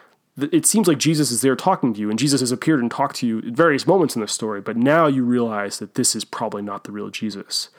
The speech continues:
Um, I don't know what sort of s-, what sort of reservoirs of strength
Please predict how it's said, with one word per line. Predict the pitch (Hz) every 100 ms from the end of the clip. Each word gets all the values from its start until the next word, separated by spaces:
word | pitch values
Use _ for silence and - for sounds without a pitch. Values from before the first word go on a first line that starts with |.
| - _ _ _ -
Um, | 113 101 98 104 - - _ _ _ -
I | 139
don't | 151
know | 143 131 117 -
what | 120 123 123
sort | - 120
of |
s-, | 107 - - - -
what | 131 131
sort | 139
of | 120 104 -
reservoirs | 127 143 139 131 135
of | 123
strength | - - 131 123 117 -